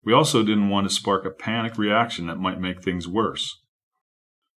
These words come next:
The F D I C released a paper in May two thousand five that connected many of the dots between the shift to risky mortgage lending and the acceleration in the housing boom.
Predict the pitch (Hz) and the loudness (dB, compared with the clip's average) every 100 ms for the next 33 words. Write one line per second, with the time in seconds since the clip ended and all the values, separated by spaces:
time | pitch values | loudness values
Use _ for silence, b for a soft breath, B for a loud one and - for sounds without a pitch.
0 | - 131 139 143 127 - 131 120 113 113 | -2 -2 4 4 4 4 4 6 4 2
1 | 104 - 113 117 98 82 87 98 95 104 | -2 -2 0 0 -2 -4 -2 -2 0 -2
2 | 101 92 87 87 80 107 104 98 90 82 | 2 0 0 -4 -2 2 4 4 2 -4
3 | - 117 127 110 85 113 139 127 104 98 | -4 -4 0 -2 0 2 2 2 0 4
4 | 95 85 - - - 95 85 80 - 110 | 4 2 -2 -12 -8 -6 -4 -4 -2 -4
5 | - 92 92 107 - 92 90 98 90 85 | -4 -2 0 0 -2 -2 0 0 -2 -4
6 | 80 80 80 80 _ _ _ 92 90 - | -6 -4 -6 -10 _ _ _ -6 -6 -4
7 | - 95 90 92 90 87 80 80 90 92 | 0 2 2 0 -2 -4 -6 -2 -2 -2
8 | 82 76 69 69 | -4 -8 -10 -14